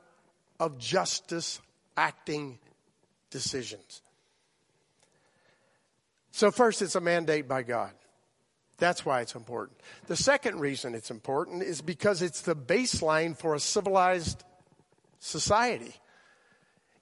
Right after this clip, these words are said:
Any society must have codes of laws and justice. God knew that, and that's why he constructed, through Moses,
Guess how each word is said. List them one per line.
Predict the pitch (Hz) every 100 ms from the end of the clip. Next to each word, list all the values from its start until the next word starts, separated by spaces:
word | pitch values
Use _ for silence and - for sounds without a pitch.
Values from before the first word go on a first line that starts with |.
| _ 214
Any | 262 311
society | 247 208 - 185 160 143 135
must | 127 127 -
have | 135 123 110 - -
codes | 185 180 151 120 123
of | 127
laws | 147 147 131 -
and | 120
justice. | 117 135 123 - - - - _ _ _ _ _ _ _ -
God | 196 254 285
knew | 196 175
that, | 170 202
and | 185
that's | 170 196 -
why | 185
he | 165 165
constructed, | - 156 - - 214 220 - 147 180
through | - - 175 170 165 -
Moses, | 139 185 233 151 151 202